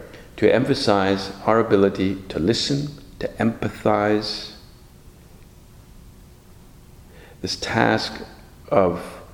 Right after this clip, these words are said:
of mentoring that many of you have,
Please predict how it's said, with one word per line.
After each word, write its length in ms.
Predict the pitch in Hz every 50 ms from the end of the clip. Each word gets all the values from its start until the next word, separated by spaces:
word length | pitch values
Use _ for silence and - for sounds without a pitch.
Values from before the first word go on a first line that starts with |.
| - - - - - - - - - - - - - - - -
of 120 | - - 85
mentoring 720 | 90 98 107 120 123 131 127 - 101 101 95 92 92 90
that 180 | 85 80 82 92
many 240 | 101 101 98 95 92
of 280 | - - 98 90 82
you 180 | 82 92 95 90
have, 520 | 95 - 98 101 101 101 104 107 104 -